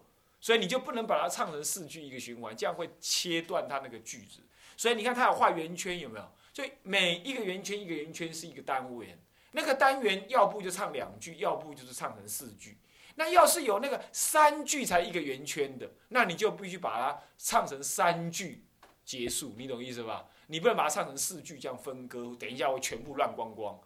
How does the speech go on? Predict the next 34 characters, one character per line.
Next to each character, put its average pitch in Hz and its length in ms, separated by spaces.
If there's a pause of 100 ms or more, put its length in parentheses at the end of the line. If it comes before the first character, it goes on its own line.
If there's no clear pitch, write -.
(420)
所 277 160
以 302 40
它 320 160
就 330 100
是 302 100
一 277 140
高 262 300
一 262 100
低， 247 220
一 240 160
高 165 420
一 147 100
低 147 400
为 113 160
一 131 120
个 123 100
完 101 260
整。 - 160 (400)
那 339 140
要 339 240
一 320 180
只 - 140
有 220 100
三 247 360
句 240 160
的 208 80
话， 214 120
是 190 120
一 226 160
高 208 500
一 190 80 (180)
低， 147 760 (300)
一 160 100
低 131 320